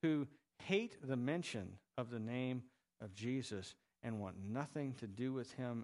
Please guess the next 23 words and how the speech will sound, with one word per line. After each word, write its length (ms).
and 160
curse 220
him 240
until 300
the 100
day 300
they 200
die. 200
There's 200
also 680
prideful 840
acceptance. 800
There 100
are 40
people 320
who 100
try 260
to 80
come 280
to 40
God 240
like 240
that, 340